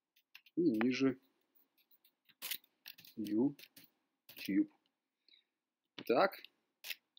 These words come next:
Отлично. Вокруг нарисуем прямоугольничек. Инструмент прямоугольник.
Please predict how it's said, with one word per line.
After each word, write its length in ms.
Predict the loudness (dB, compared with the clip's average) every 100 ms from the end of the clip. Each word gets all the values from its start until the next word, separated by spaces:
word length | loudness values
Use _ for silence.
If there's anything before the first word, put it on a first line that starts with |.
| -10 _ _ -20 -20 _ _ _ _ _ -6 -4
Отлично. 640 | -4 -2 0 4 4 4 4
Вокруг 380 | 4 4 4
нарисуем 440 | 6 6 6 4 6
прямоугольничек. 920 | 4 4 4 4 6 8 6 2 0 _ _ _ _ -8 -8 -10 -18 _ _ _ _ _ _ _ _ -10 -10 _ -18 -18 _ -4
Инструмент 540 | -4 0 4 6 6
прямоугольник. 760 | 2 4 4 4 4 2 -2